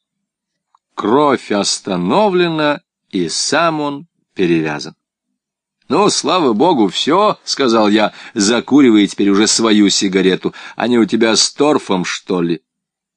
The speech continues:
Испуганный старичок занялся уборкой. Нэнси Риган потеряла сознание в кресле, и никто не обращал на неё внимания.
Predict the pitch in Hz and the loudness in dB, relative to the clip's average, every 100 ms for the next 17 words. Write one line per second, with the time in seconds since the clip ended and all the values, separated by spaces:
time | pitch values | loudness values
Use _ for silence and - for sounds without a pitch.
0 | _ _ _ - 107 - 180 208 196 185 | _ _ _ -6 -4 0 0 2 2 0
1 | - 180 175 - 147 156 135 143 139 123 | -2 -8 -8 -2 0 0 -2 -4 -4 -4
2 | 110 95 85 87 82 73 135 160 - - | 0 0 0 -2 -2 -4 -6 -6 -10 -20
3 | - 113 180 214 214 - - 190 196 190 | -8 -2 0 2 0 -2 -4 -4 -4 -2
4 | 180 170 165 170 175 170 175 160 180 185 | -2 -4 -4 -2 -2 -2 -2 -4 -2 0
5 | 101 92 - 95 98 - 101 95 95 - | 0 -2 -2 0 0 2 0 2 0 -2
6 | 175 180 165 151 135 139 139 135 127 127 | -4 -2 -2 -4 -6 -6 -6 -6 -8 -8
7 | 120 113 110 90 87 85 | -8 -8 -4 -2 -2 -4